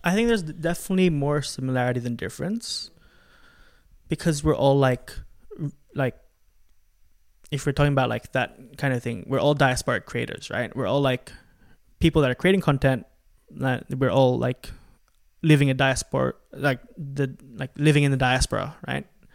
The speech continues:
Um, and I think our, our experiences of being, like, ingrained or, or not ingrained within West-, Western culture is,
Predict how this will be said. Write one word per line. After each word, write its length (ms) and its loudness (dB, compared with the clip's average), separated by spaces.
Um, 480 -6
and 140 2
I 40 0
think 220 -2
our, 200 0
our 580 2
experiences 560 2
of 160 -2
being, 500 0
like, 140 -2
ingrained 560 0
or, 380 0
or 220 -2
not 240 0
ingrained 420 -4
within 240 -2
West-, 240 -8
Western 320 -4
culture 340 -6
is, 480 -8